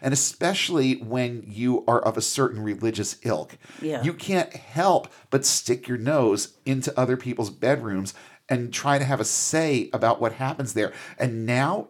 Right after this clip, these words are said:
Speaker 1: you can actually sue somebody. You can actually sue your kid's school or your kid's teacher for simply talking about things that happen every single day in society.
Speaker 2: Yeah.
Speaker 1: Something's wrong here,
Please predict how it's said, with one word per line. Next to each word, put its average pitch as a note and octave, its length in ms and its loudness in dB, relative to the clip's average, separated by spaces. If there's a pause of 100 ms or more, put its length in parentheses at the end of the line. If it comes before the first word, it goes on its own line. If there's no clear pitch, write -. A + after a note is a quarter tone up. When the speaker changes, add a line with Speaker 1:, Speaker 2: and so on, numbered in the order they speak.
Speaker 1:
you C#3+ 160 -2
can E3 320 -6
actually A#2+ 560 -2
sue - 560 0
somebody. D#3+ 720 0 (180)
You C#3+ 140 0
can C#3+ 200 0
actually B2+ 460 0
sue - 540 2
your C#3+ 180 2
kid's A#2+ 320 -2
school D3 640 2 (320)
or C#3 100 4
your C3+ 120 6
kid's B2 360 0
teacher F#3 680 0 (360)
for C#3 120 2
simply D3+ 500 0
talking C3 560 -2
about D3+ 260 2
things C#3 280 0
that A#2 100 0
happen A2+ 640 -4
every A2+ 320 -2
single B2 320 -4
day A2 240 0
in C3+ 100 -2
society. A#2+ 680 -6 (800)
Speaker 2:
Yeah. - 40 -18
Speaker 1:
Something's D#3+ 560 0
wrong A2 520 6
here, - 420 -10